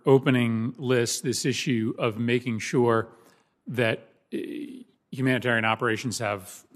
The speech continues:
the necessary space inside Afghanistan. And, um, I will often hear pro-sanctions advocates when they are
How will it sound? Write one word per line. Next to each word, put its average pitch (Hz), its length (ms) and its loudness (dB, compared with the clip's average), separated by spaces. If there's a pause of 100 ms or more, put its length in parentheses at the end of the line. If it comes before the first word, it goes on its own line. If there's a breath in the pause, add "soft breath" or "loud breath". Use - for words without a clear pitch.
(320)
the 135 100 2
necessary 113 500 0
space - 400 0
inside 104 380 0
Afghanistan. 107 600 -4
And, 123 140 -4 (520 soft breath)
um, 143 200 0 (180)
I 170 160 2
will 190 180 8
often 131 800 8
hear 120 360 -2
pro-sanctions 123 1000 0
advocates 113 760 -2
when 160 460 -2
they 107 160 -2
are 104 280 -2